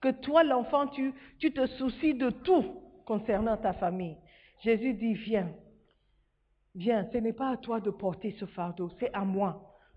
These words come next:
Donne-moi ton fardeau, je vais porter pour toi. » Alléluia. Peut-être ton fardeau, c'est un po-, problème financier. Il dit, « Apporte ton fardeau. » Peut-être c'est un problème à l'école.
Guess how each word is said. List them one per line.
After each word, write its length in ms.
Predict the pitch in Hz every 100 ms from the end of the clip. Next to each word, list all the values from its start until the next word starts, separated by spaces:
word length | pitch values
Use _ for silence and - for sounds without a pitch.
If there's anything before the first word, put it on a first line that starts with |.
| 165
Donne-moi 540 | 320 349 302 262 254 254
ton 200 | 240 190
fardeau, 520 | - 180 180 185 156 - - - _
je 120 | 208
vais 160 | 196 202
porter 380 | 202 160 160 185
pour 240 | 170 156
toi. » 340 | - 175 147 - - - -
Alléluia. 680 | 220 208 196 226 202 160 - - - - - -
Peut-être 260 | 247 349
ton 140 | 339 285
fardeau, 380 | 277 262 285 285
c'est 200 | 262 240
un 60 | 240
po-, 180 | 254
problème 460 | - - 240 247 262
financier. 760 | 247 220 214 208 - 220 175 - - _ _ _ _ _ -
Il 100 | 247
dit, « 240 | 262 247
Apporte 420 | 220 - 247 240 - -
ton 140 | 180
fardeau. » 420 | - 156 160 170 - _ _ _ _ _ _
Peut-être 260 | 196 302
c'est 100 | 302
un 80 | 277
problème 560 | 285 269 226 277 277 240 -
à 80 | 247
l'école. 540 | 233 233 285 240 143